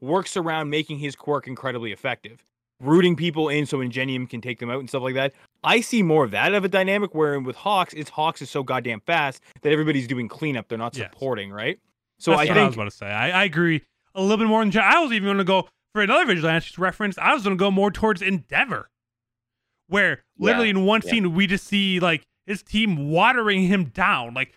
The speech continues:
Speaker 2: their job is to
Speaker 1: <laughs>
Speaker 2: water Endeavor down. So, like, and I, I, I do agree that in, like, some aspects it is, like, you have one incredibly powerful one and no one else is quite keeping it up, but it's still a little different. I think Endeavor might be the closest because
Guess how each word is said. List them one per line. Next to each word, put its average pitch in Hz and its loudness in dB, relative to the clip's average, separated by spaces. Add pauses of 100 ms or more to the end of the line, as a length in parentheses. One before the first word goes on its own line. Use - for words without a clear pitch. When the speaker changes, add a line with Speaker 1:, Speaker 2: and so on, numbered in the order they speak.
(140)
Speaker 2:
their 220 0
job 214 2
is 175 -6
to 185 0
Speaker 1:
<laughs> 151 0
Speaker 2:
water 220 4
Endeavor 196 2
down. 151 0 (340)
So, 240 2
like, 202 0
and 214 0
I, 214 0 (240)
I, 247 0
I 254 2
do 208 2
agree 143 -2
that 135 -4
in, 175 -2
like, 160 -4
some 170 -2
aspects 147 -4
it 135 -10
is, 131 -8
like, 127 -6
you 135 -6
have 123 -4
one 156 -2
incredibly 190 -2
powerful 170 2
one 170 0
and 151 -4
no 156 -2
one 147 -2
else 139 -4
is - -20
quite 139 -10
keeping 170 -6
it 156 -6 (100)
up, 294 -2 (360)
but 220 -2
it's 190 -6
still 285 -2
a 202 2
little 196 2
different. 156 -4
I 175 2
think 254 0
Endeavor 160 0
might 151 0
be 160 -8
the 147 -2
closest 160 -6
because 175 -4